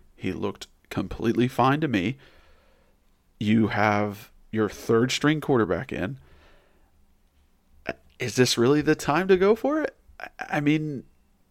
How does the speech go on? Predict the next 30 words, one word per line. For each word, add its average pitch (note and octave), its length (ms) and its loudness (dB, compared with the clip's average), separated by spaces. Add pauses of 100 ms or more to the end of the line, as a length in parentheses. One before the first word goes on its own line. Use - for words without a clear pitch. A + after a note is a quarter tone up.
(400)
would B2 220 0
you C3 80 2
not C#3+ 240 2
trust - 340 0
your C#3 100 -2
more C3 200 0
experienced C3 560 -6
kicker G3 380 0
who's A#2+ 200 -4
already A2+ 260 -2
made A#2+ 220 -4
two - 160 -4
kicks? - 540 -6 (1080)
I B2+ 100 -8
think F#3 180 -2
I A#3 60 2
would. A#3 460 2 (340)
Why, - 120 -4 (180)
why D3 200 -2
wouldn't G3 320 0
you D3 80 2
kick - 240 -6
the G#2 100 -6
field G#2 220 -6
goal? F2+ 380 -6
G-, - 160 -12
let's A#2+ 220 -4
get E3 160 -4
the E3+ 60 -8
points. - 600 -4